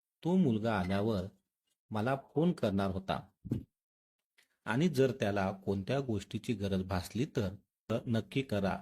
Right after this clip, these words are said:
त्या दोघा नवरा बायकोने खूप मला आग्रह करून सांगितले होते. त्यांच्या आग्रहाच्या पुढे मी सुद्धा त्यांना "हो, तुम्ही काही काळजी करू नका, मी त्यांची जेवढी होईल तेवढी मदत नक्की करेन,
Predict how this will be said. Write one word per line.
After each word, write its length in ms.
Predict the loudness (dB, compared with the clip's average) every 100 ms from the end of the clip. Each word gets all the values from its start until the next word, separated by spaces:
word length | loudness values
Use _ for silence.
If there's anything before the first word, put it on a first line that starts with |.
| -10 _
त्या 140 | -4 -2
दोघा 440 | -2 -2 0 0
नवरा 340 | 0 2 2
बायकोने 460 | 2 0 0 -2 -2 -4
खूप 280 | -4 -2 0
मला 240 | 0 0
आग्रह 380 | -2 -2 0 0
करून 300 | -2 -2 -2
सांगितले 480 | 0 -2 -2 -2 -2
होते. 320 | -2 -4 -6 -8 _ _ _ _
त्यांच्या 380 | 0 0 2 0 2
आग्रहाच्या 640 | 0 2 2 2 0 0 0 0
पुढे 240 | 2 4
मी 300 | 4 2 0
सुद्धा 360 | -2 -4 0 0
त्यांना 320 | 0 0 2
"हो, 520 | 0 2 4 6 6 4 -2 _ _ _ _ _ -4
तुम्ही 200 | 0 0
काही 300 | 2 2 4
काळजी 340 | 4 2 2
करू 240 | 0 0 2
नका, 420 | 0 0 0 0 -2 _ _ _ _
मी 100 | -4 0
त्यांची 340 | 0 2 0
जेवढी 340 | -2 0 2 4
होईल 320 | 4 2 2
तेवढी 200 | 2 2
मदत 380 | 2 0 -2 -2
नक्की 360 | -4 -2 -2
करेन, 340 | 0 2 2